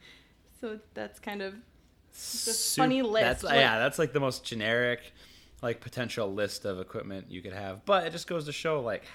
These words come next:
Speaker 2: how, I don't say, like, far removed we were from what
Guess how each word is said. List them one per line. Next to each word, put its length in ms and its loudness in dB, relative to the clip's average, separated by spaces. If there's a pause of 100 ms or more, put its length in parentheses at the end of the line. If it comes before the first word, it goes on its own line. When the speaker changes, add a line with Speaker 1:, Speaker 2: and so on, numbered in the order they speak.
Speaker 2:
how, 540 -2 (480)
I 40 0
don't 100 2
say, 100 2
like, 160 6
far 240 6
removed 360 0
we 120 -4
were 240 0
from 440 -4 (140)
what 280 2